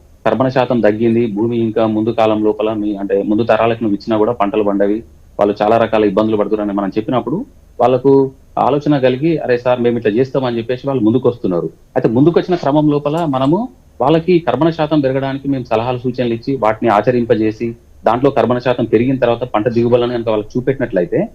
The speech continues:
వాళ్ళు చాలా సంతోషం వ్యక్తం చేస్తున్నారు. ఈ యొక్క ప్రకృతి వ్యవసాయ విధి విధానాలు అవలంబించడానికి వాళ్ళు ముందుకు వస్తున్నారండి. కేవలం అవగాహన లోపం ఉండడం వల్లనే, అంటే వాళ్ళకి తెలియకపోవడం వల్లనే చాలా మందికి ఇది ఇబ్బంది ఉన్నది. ఎందుకంటే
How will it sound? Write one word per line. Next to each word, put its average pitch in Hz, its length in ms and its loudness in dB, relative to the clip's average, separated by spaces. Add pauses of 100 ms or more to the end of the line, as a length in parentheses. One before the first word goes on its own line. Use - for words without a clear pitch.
(240)
వాళ్ళు 120 180 0
చాలా 127 140 2
సంతోషం 127 460 -2
వ్యక్తం 113 300 0
చేస్తున్నారు. 113 540 -2
ఈ 131 40 0
యొక్క 170 260 2
ప్రకృతి 143 400 -4
వ్యవసాయ 131 320 -2
విధి 117 180 -2
విధానాలు 117 420 0 (420)
అవలంబించడానికి 123 580 0
వాళ్ళు 127 320 0
ముందుకు 120 280 2
వస్తున్నారండి. 87 400 -2
కేవలం 175 460 2 (320)
అవగాహన 156 400 2
లోపం 143 400 2 (160)
ఉండడం 147 360 2
వల్లనే, 127 340 0
అంటే 127 160 -6
వాళ్ళకి 120 300 0
తెలియకపోవడం 156 600 4
వల్లనే 127 380 0 (420)
చాలా 160 160 2
మందికి 160 720 2 (100)
ఇది 143 120 2
ఇబ్బంది 131 280 0
ఉన్నది. 95 320 -4
ఎందుకంటే 170 440 2